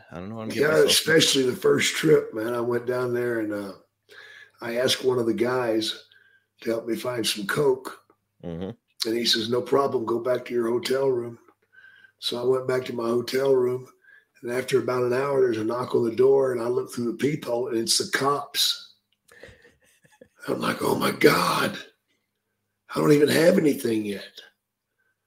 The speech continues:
Speaker 2: So I opened the door, and they went, "Here you go, senor." And they had something in their hands. "What?" "Here is your thing." I'm like, "What?"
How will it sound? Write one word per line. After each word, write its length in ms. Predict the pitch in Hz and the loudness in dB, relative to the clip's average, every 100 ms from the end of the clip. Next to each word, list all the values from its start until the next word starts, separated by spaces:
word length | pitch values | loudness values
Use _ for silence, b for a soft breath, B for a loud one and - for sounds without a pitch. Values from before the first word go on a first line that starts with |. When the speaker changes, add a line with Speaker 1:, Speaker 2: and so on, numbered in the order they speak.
| _ _ _ _ _ _ | _ _ _ _ _ _
Speaker 2:
So 160 | - 120 | -8 0
I 100 | 117 | 2
opened 240 | 143 147 | 2 2
the 100 | 135 | 2
door, 440 | 123 143 147 147 135 | 12 12 12 12 8
and 100 | 120 | 6
they 80 | |
went, 260 | 113 110 101 | 0 -2 -6
"Here 220 | - 151 | -6 0
you 180 | 156 151 | 0 0
go, 200 | 156 151 | 2 4
senor." 640 | 127 139 135 139 143 - - _ _ - | 4 0 0 0 -2 -6 -16 _ _ -6
And 200 | 135 135 | -6 -2
they 120 | 120 | 2
had 200 | 147 143 | 4 4
something 300 | - 147 139 | 4 4 4
in 60 | |
their 160 | 131 131 | 4 0
hands. 360 | 143 156 127 110 | 0 0 -2 -6
"What?" 320 | 107 160 220 - _ _ _ _ _ _ _ | -4 -4 -4 -10 _ _ _ _ _ _ _
"Here 320 | - 175 180 175 | -8 0 2 4
is 180 | 160 | 2
your 120 | 156 139 | 0 0
thing." 420 | 165 160 135 95 _ _ _ _ _ _ _ _ _ - | 0 0 0 -8 _ _ _ _ _ _ _ _ _ -16
I'm 60 | 143 | -2
like, 180 | 139 123 | -2 0
"What?" 320 | 202 262 202 | 2 2 0